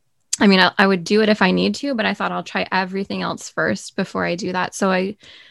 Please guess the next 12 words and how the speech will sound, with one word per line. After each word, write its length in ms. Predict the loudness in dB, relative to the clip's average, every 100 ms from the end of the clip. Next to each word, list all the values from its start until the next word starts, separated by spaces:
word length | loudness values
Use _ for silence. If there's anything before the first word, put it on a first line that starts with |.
| _ _ -2
accessed 480 | 0 0 0 -2 0
some 160 | -2
free 320 | -2 -2 -4 -2
emergency 500 | 0 0 -2 -2 -4
counseling 460 | 2 2 2 2
that 140 | 2 0
was 100 | -2
available 420 | -2 -2 -2 -2
over 200 | -4 -4
the 120 | -6
phone, 420 | -2 -2 0 0
and 120 | -2